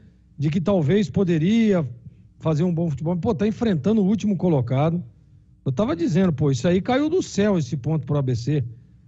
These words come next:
O A B C em dez jogos tinha perdido oito, ganhado uma do Tombense, né, que teve mais uma derrota hoje pro Vitória,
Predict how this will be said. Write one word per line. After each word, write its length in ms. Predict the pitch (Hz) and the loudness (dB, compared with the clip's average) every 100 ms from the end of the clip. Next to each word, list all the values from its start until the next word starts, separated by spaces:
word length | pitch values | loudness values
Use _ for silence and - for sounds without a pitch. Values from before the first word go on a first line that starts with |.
| - _ 113 | -20 _ -4
O 40 | |
A 20 | |
B 100 | 139 | -2
C 140 | 143 233 | 2 2
em 100 | 233 | 4
dez 240 | 240 196 | 2 2
jogos 320 | 151 226 202 | 2 0 -2
tinha 160 | 214 220 | -2 -2
perdido 500 | 185 208 156 220 247 | 0 0 0 -2 2
oito, 540 | 202 220 208 147 - | 4 4 2 -2 -8
ganhado 520 | 117 135 165 180 196 196 | -6 -4 -2 -2 -2 0
uma 420 | 202 240 285 320 - _ _ _ _ _ | 0 0 -2 -6 -20 _ _ _ _ _
do 100 | 160 | -2
Tombense, 880 | 180 233 196 147 196 247 - - - - - _ | 2 2 2 2 2 0 -4 -18 -20 -20 -20 _
né, 280 | - 175 214 - - - | -2 -2 -2 -8 -20 -10
que 80 | |
teve 200 | 120 156 | -4 -2
mais 200 | 156 156 | 0 0
uma 120 | 151 156 | 0 2
derrota 400 | 147 147 143 143 | 2 2 2 2
hoje 220 | 143 131 | 0 0
pro 160 | 139 | -2
Vitória, 480 | 135 135 143 180 214 | 0 0 2 2 0